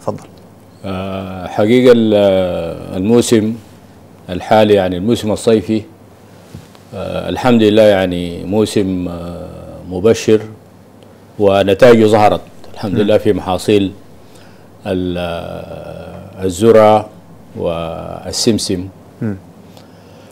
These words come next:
Speaker 2: وبنفتكر انه في القطاع المطري وفي القطاع المروي ال-،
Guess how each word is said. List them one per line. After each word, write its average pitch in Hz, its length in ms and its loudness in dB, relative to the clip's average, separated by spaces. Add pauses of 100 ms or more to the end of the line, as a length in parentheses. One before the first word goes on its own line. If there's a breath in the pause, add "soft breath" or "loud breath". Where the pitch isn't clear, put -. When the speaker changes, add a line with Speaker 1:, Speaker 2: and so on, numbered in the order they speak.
(240 loud breath)
Speaker 2:
وبنفتكر 95 2000 0
انه 123 320 6
في 113 120 2
القطاع 107 400 6
المطري 107 560 2
وفي 98 220 -2
القطاع 107 420 0
المروي 117 520 2
ال-، 92 260 -4